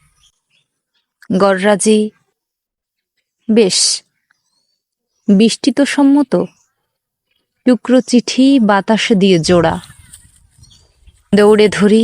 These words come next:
যাদবপুরের অটো। বুকের ভেতর ছুটতে থাকে ঘোড়া।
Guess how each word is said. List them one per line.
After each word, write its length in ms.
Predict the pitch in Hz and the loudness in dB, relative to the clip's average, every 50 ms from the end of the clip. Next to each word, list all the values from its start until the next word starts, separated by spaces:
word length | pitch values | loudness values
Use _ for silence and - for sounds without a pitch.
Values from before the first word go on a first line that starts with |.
| 233 254 240 | 2 0 -2
যাদবপুরের 840 | 180 - - 208 190 180 196 214 - - - - 214 202 214 214 196 - - | -2 -2 -2 -2 -2 0 -2 -4 -4 -4 -2 -2 0 2 0 0 -2 -2 -4
অটো। 320 | 196 196 - - 214 220 233 254 - _ _ _ _ _ _ _ _ _ - - _ _ _ _ _ _ _ _ _ _ _ _ _ _ _ _ _ _ _ - | -4 -4 -2 -2 -4 -4 -4 -6 -12 _ _ _ _ _ _ _ _ _ -20 -20 _ _ _ _ _ _ _ _ _ _ _ _ _ _ _ _ _ _ _ 0
বুকের 420 | 202 202 208 220 - - 247 262 214 | 2 2 2 2 0 0 0 0 0
ভেতর 400 | - 196 220 - - 226 233 240 233 247 - - | 0 0 0 0 2 2 2 2 0 -2 -4 -4
ছুটতে 380 | - - 247 214 - - 247 240 | -4 -2 -2 -2 -2 -2 -4 -2
থাকে 280 | - - 226 - 240 233 | -2 -2 -2 0 -2 -2
ঘোড়া। 340 | 175 175 202 214 220 226 | 0 0 2 2 2 2